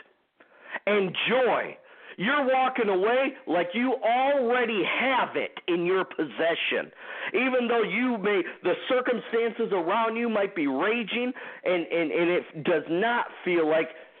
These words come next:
uh, in the natural, like anything has happened. But in the spirit, you know,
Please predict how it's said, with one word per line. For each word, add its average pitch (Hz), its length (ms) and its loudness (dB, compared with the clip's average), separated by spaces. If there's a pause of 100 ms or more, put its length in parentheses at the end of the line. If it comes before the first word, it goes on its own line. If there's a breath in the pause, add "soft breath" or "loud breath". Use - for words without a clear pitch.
(100)
uh, 147 40 2 (220)
in 180 80 2
the 165 80 2
natural, 180 540 2
like 160 140 2 (100)
anything 208 380 2
has 131 160 -2
happened. 214 580 0 (640 loud breath)
But 640 140 4 (180)
in 220 100 0
the 190 140 2 (260)
spirit, 277 440 2 (260 loud breath)
you 220 280 0
know, 240 380 2